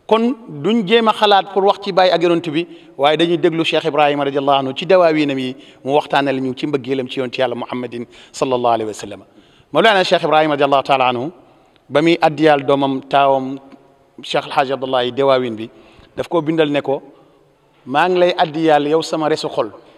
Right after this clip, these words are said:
yow sama doom ju baax ji nga xam ne waxtu bu nekk xibaar bu may bégloo nga may indil,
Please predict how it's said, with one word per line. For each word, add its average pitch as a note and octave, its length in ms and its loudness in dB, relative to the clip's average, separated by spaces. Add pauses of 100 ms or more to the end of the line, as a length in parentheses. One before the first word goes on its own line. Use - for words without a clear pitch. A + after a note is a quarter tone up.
(1400)
yow C#3+ 120 2
sama E3 220 -2
doom D#3 220 0
ju D3+ 100 -2
baax C#3+ 240 2
ji C#3 80 -8
nga D3 100 -2
xam D3+ 220 -2
ne C#3+ 80 -2
waxtu D#3 260 -2
bu E3+ 120 -4
nekk G3 280 -4
xibaar F#3 300 2
bu E3 120 -4
may E3+ 100 2
bégloo D#3+ 260 0
nga D#3 100 0
may D#3 100 0
indil, C3 280 -6